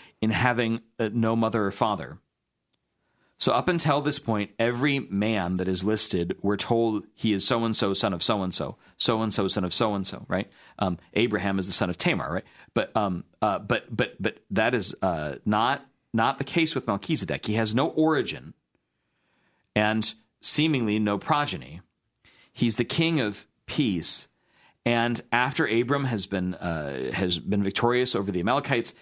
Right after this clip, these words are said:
he, he, he comes to the city, and the, and the king of the city, vested as priest, comes out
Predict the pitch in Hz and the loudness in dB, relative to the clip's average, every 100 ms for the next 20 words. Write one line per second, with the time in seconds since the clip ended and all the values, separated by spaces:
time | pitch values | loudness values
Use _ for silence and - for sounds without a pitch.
0 | - _ - - 107 - 107 - - 156 | -20 _ -2 -2 -2 -2 -2 0 0 2
1 | 165 - - 170 - 214 107 92 - - | 0 -2 -4 -2 0 2 0 -2 -6 -20
2 | _ 113 107 104 107 101 - - 202 196 | _ 0 0 0 0 0 -2 -2 0 2
3 | 120 - 175 120 101 95 90 143 - - | 0 0 2 2 2 0 -2 0 0 0
4 | 110 101 - 123 104 - - - 214 147 | 0 -2 -2 -2 0 -2 -4 -2 0 2
5 | 104 101 | 2 0